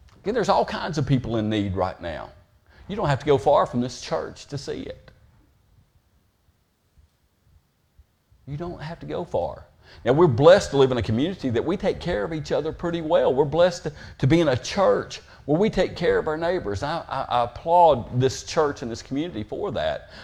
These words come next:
During covid, it was evident, but it's evident every day if you look for it. There are some generous people around here.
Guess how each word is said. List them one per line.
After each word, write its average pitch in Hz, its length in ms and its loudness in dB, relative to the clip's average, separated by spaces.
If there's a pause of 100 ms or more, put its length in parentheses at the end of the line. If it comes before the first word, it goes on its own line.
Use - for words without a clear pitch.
(120)
During 160 220 4
covid, 165 400 6
it 120 100 4
was 113 180 -6 (100)
evident, 139 360 2 (340)
but 147 80 0
it's 175 160 0
evident 147 480 4
every 120 320 2
day 143 280 4
if 110 120 -6
you 117 80 -4
look 127 240 -6
for 82 240 -6
it. - 60 -14 (960)
There 156 120 2
are 196 60 2
some 131 240 0
generous 127 420 -2
people - 460 -8
around 71 340 -6
here. 85 240 -12